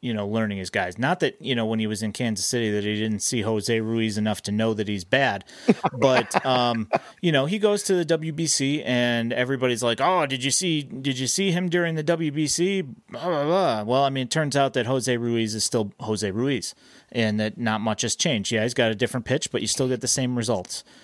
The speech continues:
Speaker 1: Um,
Speaker 2: Yeah, not to mention the fact that nobody actually talks about who he faced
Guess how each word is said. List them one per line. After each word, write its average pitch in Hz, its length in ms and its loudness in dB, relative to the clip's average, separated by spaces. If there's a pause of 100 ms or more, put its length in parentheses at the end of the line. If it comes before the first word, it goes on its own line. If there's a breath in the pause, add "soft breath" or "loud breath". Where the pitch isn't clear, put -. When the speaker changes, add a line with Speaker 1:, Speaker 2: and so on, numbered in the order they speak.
(300 loud breath)
Speaker 1:
Um, 113 520 2 (920)
Speaker 2:
Yeah, 131 140 4
not 139 200 2
to 160 80 2
mention 127 280 0
the 113 80 0
fact 113 220 2
that 123 80 0
nobody 165 280 4
actually 120 280 0
talks 120 300 2
about 101 200 0
who 117 200 0
he 98 80 0
faced - 500 0